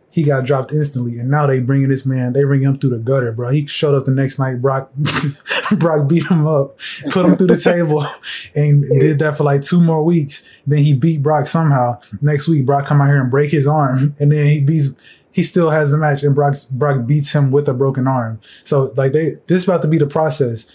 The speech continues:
Speaker 1: Cody about to get beat down every month <laughs> until WrestleMania forty, when he can finally come out and win,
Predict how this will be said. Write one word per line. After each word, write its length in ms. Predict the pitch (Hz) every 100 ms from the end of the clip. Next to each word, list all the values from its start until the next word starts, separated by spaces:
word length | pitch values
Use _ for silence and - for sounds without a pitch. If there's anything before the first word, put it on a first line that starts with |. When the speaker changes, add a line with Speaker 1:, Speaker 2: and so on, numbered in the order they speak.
| -
Speaker 1:
Cody 220 | - 180
about 200 | 180 165
to 80 | 143
get 240 | 143 143 117
beat 220 | 160 139
down 360 | 156 139 123
every 280 | 147 156 156
month 340 | 143 151 143 160
<laughs> 0 |
until 460 | 147 - 175 156
WrestleMania 680 | 143 147 147 147 143 135 135
forty, 400 | 151 151 127 123 - - - 127
when 120 | 147
he 80 | 147
can 200 | 139 117
finally 400 | 143 156 156 143
come 240 | 156 147
out 120 | 139
and 140 | 135 143
win, 340 | 151 131 123